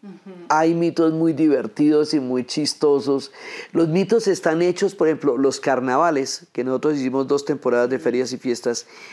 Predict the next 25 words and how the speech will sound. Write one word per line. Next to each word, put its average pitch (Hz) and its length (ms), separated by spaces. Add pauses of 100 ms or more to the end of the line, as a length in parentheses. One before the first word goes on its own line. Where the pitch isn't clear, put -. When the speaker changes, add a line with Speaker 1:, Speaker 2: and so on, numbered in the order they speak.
(180)
Speaker 2:
los 147 260
carnavales 143 760
están 147 300
hechos 117 260
de 113 120
mitos. - 540 (220)
Speaker 1:
Ujú. 208 80 (320)
Speaker 2:
El 160 180
carnaval 156 540
lo 175 160
que 165 160
hace 139 220
es 151 200
ritualizar 143 1300 (220)
el 131 160
mito, 123 380 (380)
porque 151 280
el 147 80
mito 165 320
también 143 480
tiene 160 220
otra 160 260
forma 156 380
de 147 140
hacerse 139 600